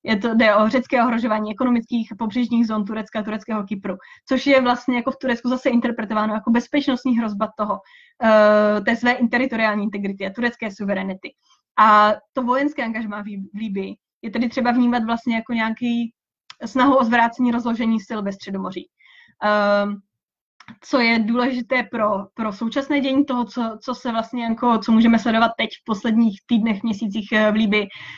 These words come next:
tak vlastně na rozdíl od jiných zahraničních aktérů, Turecko je v Libyi přítomno na základě bilaterální dohody z roku dva tisíce devatenáct.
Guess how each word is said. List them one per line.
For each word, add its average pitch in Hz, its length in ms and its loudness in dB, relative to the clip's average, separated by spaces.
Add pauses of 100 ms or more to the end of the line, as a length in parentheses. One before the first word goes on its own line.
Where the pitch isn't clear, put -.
(120)
tak 233 100 0
vlastně 226 320 4
na 220 160 4
rozdíl 262 340 2
od 220 80 0
jiných 285 320 6
zahraničních 202 520 -2
aktérů, 190 300 -8 (320)
Turecko 269 380 0
je 262 60 4
v 254 40 2
Libyi 247 260 2
přítomno 240 520 0
na 233 120 2
základě 233 420 0
bilaterální 226 680 0
dohody 202 320 -6 (120)
z 214 40 -6
roku 208 180 -8
dva 202 100 -4
tisíce 202 240 -14
devatenáct. 196 520 -6